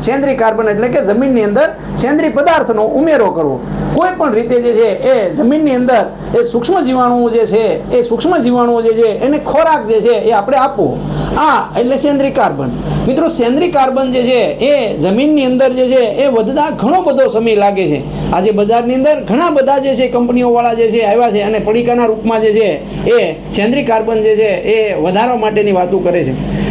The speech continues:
ત્યારે મિત્રો, સેન્દ્રિય કાર્બન જે છે એ શું છે એ પહેલા તો જાણી લઈએ. તો કે સેન્દ્રિય કાર્બન એટલે મિત્રો જે, આ, સરળ ભાષામાં આપણે કહેવું હોય તો એમ કહીએ કે, કે જે આપણા જે જીવંત વસ્તુઓ, જે, અ, વનસ્પતિ હોય, પ્રાણીઓ હોય, સૂક્ષ્મ જીવાણુ હોય,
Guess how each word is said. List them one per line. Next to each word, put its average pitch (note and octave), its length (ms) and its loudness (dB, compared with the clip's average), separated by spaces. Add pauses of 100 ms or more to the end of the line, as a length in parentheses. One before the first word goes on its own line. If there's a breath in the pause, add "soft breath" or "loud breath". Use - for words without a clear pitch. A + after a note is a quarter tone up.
ત્યારે B3 160 2
મિત્રો, A#3+ 540 0
સેન્દ્રિય C4+ 280 0
કાર્બન C4 380 0
જે B3+ 120 0
છે B3 140 2
એ C4 500 0
શું D#4+ 240 0
છે A#3+ 100 0
એ B3 320 0
પહેલા A#3 280 0
તો A3 140 0
જાણી F#3+ 220 0
લઈએ. D#3 180 0
તો C4 120 -2
કે E4 120 0
સેન્દ્રિય B3 360 0
કાર્બન B3+ 360 0
એટલે A#3+ 360 -2 (280 loud breath)
મિત્રો D4 560 2
જે, D#4+ 440 0
આ, A3 380 0
સરળ C#4 240 2
ભાષામાં B3+ 420 0
આપણે B3+ 160 0
કહેવું B3+ 320 2
હોય G#3+ 80 2
તો B3+ 160 0
એમ B3 120 -2
કહીએ B3+ 300 0
કે, A3+ 180 -2
કે C4 220 0
જે C#4+ 140 2
આપણા C4+ 460 -2
જે B3+ 160 2
જીવંત C4 360 0
વસ્તુઓ, G#3 460 0 (300 loud breath)
જે, D4+ 480 0
અ, G#3 160 2
વનસ્પતિ A#3+ 580 0
હોય, A3 280 2
પ્રાણીઓ A#3+ 480 0
હોય, G#3+ 260 0
સૂક્ષ્મ C4 380 0
જીવાણુ G#3+ 360 0
હોય, G#3+ 260 2